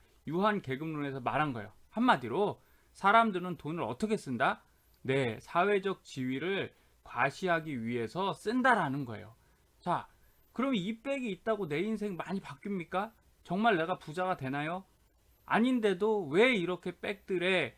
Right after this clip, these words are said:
연연하는 걸까요? 그게 사람이라 그렇습니다. 그러면 안 사고 살 수는 없잖아요. 예, 안 사고 뭐 평생 백 하나 없이 살 수 없으니까 사 봅시다. 그 방법 제가 오늘,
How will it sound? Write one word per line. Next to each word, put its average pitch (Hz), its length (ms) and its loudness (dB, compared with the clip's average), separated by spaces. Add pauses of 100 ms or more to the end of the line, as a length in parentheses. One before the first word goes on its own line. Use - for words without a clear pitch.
(440)
연연하는 202 500 2
걸까요? 127 640 -2 (260)
그게 214 400 0
사람이라 208 640 0
그렇습니다. 127 560 -12 (460)
그러면 226 420 -2
안 190 240 -2
사고 233 240 0
살 208 160 -2
수는 202 240 -6
없잖아요. 120 480 -6 (400)
예, 113 300 -4 (340)
안 170 240 0
사고 202 580 0 (380)
뭐 143 180 -4
평생 254 600 0 (480)
백 240 240 -2
하나 269 160 4
없이 185 180 -2
살 190 160 -4
수 185 80 -6
없으니까 151 380 -8
사 - 240 0
봅시다. 175 480 0 (260)
그 - 80 -6
방법 175 340 -2
제가 170 200 -2
오늘, 151 340 -2